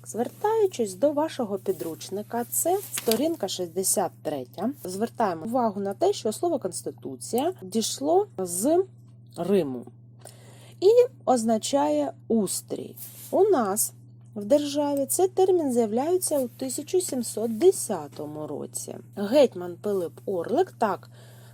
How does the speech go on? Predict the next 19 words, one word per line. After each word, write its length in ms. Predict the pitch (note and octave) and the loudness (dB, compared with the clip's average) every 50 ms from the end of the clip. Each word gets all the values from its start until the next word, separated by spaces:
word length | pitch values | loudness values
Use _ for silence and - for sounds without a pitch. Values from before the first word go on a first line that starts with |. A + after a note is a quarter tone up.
| - - | -8 -2
назвав 480 | G3 G#3+ G#3 G3 F#3+ F3+ E3+ D3+ - - | -2 0 0 0 0 -2 -2 -4 -4 -2
розроблений 800 | - A3+ A#3+ A3 B3 A3 G3+ E3+ D3 C#3+ D3 D#3 D#3 D#3+ D#3+ E3 | 0 0 2 2 2 2 2 0 -2 -4 -8 -10 -10 -10 -10 -10
ним 260 | D#3+ D#3 C#3+ C#3 C3+ | -10 -10 -10 -10 -10
документ, 640 | C3+ - D3 - - - G#3 A#3 D4+ F#4+ A#4 A#4+ - | -10 -12 -10 -10 -8 -6 -2 0 0 0 0 -2 -4
е, 520 | - - - - - - - F3+ F3+ F3 | -8 -14 -20 -18 -14 -10 -8 -6 -6 -6
з 260 | E3 F3 A3+ F4 G#4 G#4 - | -6 0 2 2 2 2 0
козацькою 640 | - G3 F#3 F#3 B3 C#4+ F4 - - - D4 C#4+ B3+ | -2 -4 -2 0 2 2 2 0 -2 -2 -2 -2 -2
програмою. 800 | - - C4+ D4 B3+ G#3+ F#3+ E3+ D#3 D3+ D3 C#3+ - - - - - - | 0 0 0 0 0 -2 -4 -4 -6 -6 -8 -10 -12 -14 -16 -18 -18 -16
І 60 | - | -10
цей 180 | - - D4+ C#4+ | -2 0 0 0
документ 580 | A#3 A#3 A3 - G3+ G3+ A3 D4+ F#4+ A#4 A#4+ - - | 0 0 -2 -4 -4 -4 -2 -2 0 -2 -2 0 0
він 140 | F#4 F4+ F4 | 0 2 2
назвав 420 | F4 F4+ E4+ D#4 D4+ D#4+ D#4+ D#4 - - - | 2 2 0 0 0 0 0 -2 -6 -10 -4
«Пакти 420 | - A3+ F#3 D#3 - - - - - | -2 0 0 0 -2 -6 -12 -16 -14
Конституції 840 | - - D#3+ - - - E3 - - E4 F#4+ G4 - - F4+ F4 | -14 -12 -12 -10 -8 -8 -8 -2 4 6 6 6 6 4 0 0
прав 440 | - - - F3+ F3 G3+ B3+ D4 - - - | 0 -4 -6 -2 0 0 0 0 -2 -6 -6
і 100 | B3 B3+ | -6 -4
вольностей 680 | A#3 A#3+ B3+ C4 C4 B3+ B3 B3 A#3+ - - B3+ B3+ A#3+ - - - - - - - - | 0 2 2 4 4 2 2 0 -2 0 0 0 0 0 -4 -12 -20 -20 -20 -20 -18 -6
війська 460 | - E3+ G3+ G#3 - - - A#3 A3+ | -2 -2 -2 -2 -2 -2 -2 -2 -2